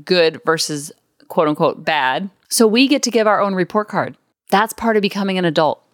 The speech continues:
We are in charge, which is awesome and also terrifying. So the reason why I said you all created it is because a couple of days ago, I said, "What is a bizarre rule that you had growing up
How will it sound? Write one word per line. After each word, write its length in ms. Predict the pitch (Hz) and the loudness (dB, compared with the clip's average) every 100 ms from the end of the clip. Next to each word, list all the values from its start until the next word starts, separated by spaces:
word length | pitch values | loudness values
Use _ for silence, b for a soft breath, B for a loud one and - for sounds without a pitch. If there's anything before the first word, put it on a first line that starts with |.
| _ | _
We 240 | 185 226 311 | 2 4 6
are 160 | 302 | 4
in 140 | 254 240 | 2 0
charge, 800 | 262 254 294 370 392 - - - _ _ _ _ _ _ _ | 2 2 4 2 0 -2 -6 -10 _ _ _ _ _ _ _
which 220 | - 202 220 | 0 2 4
is 300 | 185 - - _ _ _ _ _ _ | 2 0 -8 _ _ _ _ _ _
awesome 380 | 185 214 247 381 453 453 _ - | 0 0 0 0 0 -6 _ -4
and 120 | 202 | 2
also 280 | 170 170 202 | 2 2 -2
terrifying. 680 | - 160 147 131 - 175 175 _ _ _ _ _ B B B | 0 0 0 -2 -4 -6 -16 _ _ _ _ _ B B B
So 140 | - 220 | 0 2
the 100 | 226 | 2
reason 220 | 254 277 | 2 4
why 100 | 240 | 2
I 60 | |
said 240 | 220 214 185 | 2 0 2
you 100 | 208 | 2
all 140 | 190 | 2
created 380 | 180 196 208 180 | 0 2 2 2
it 80 | 165 | 0
is 100 | 165 | -2
because 680 | 175 - 214 156 156 - - _ _ | -6 -2 0 0 0 -6 -10 _ _
a 80 | 175 | -4
couple 280 | - 170 208 | -2 0 0
of 80 | |
days 260 | 202 196 190 | 2 2 2
ago, 260 | 170 143 131 | 0 2 2
I 120 | 165 | 0
said, 260 | - 165 | 0 0
"What 120 | 165 170 | 2 0
is 140 | 202 | 0
a 60 | 220 | 0
bizarre 480 | 196 165 160 185 | 0 0 2 2
rule 540 | 226 208 160 139 202 - _ _ | 0 0 0 0 -4 -8 _ _
that 120 | 175 | 0
you 120 | 196 | 0
had 440 | 214 269 247 190 160 | 2 4 4 2 -4
growing 440 | 180 190 208 233 - | 0 0 2 0 2
up 320 | 226 160 | 2 2